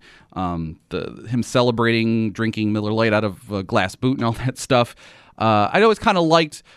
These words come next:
Brad, and I still think he's a great driver. That's, but I'm starting to get annoyed by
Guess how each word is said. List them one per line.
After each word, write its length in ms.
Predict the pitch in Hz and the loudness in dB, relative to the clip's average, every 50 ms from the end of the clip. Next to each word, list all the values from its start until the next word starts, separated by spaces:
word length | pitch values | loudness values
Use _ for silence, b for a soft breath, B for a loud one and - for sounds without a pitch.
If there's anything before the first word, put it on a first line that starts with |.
| b b b b - | b b b b -8
Brad, 420 | 113 117 131 127 127 120 123 123 123 | 0 2 4 4 6 6 4 4 2
and 160 | 123 - 135 | 0 0 2
I 120 | 135 143 | 2 2
still 240 | 143 - - 262 277 | 2 2 2 2 2
think 160 | - 180 151 | 2 0 -2
he's 120 | 131 131 135 | -2 -2 -4
a 60 | 127 | -2
great 280 | 110 131 131 127 120 | 0 0 0 0 -2
driver. 480 | 110 127 135 123 120 117 101 95 98 104 | 0 2 4 4 4 4 2 -2 -4 -4
That's, 500 | 107 120 123 117 - - - - - - _ _ - - - | -2 -2 -2 -2 -4 -10 -14 -14 -16 -16 _ _ -20 -16 -6
but 280 | - 131 123 117 113 - - _ _ _ - - - - 110 - | 0 2 2 2 2 -2 -6 _ _ _ -20 -18 -14 -14 -8 -2
I'm 120 | 135 131 131 | -2 -2 0
starting 360 | - - 160 175 175 160 156 | 2 4 4 4 4 4 2
to 60 | 143 | 2
get 160 | 135 143 - | 0 -2 -2
annoyed 500 | 135 120 117 120 127 131 127 127 123 98 | 0 0 0 2 2 4 4 2 2 0
by 400 | 98 113 107 98 95 95 98 95 | 0 0 2 2 2 0 -4 -6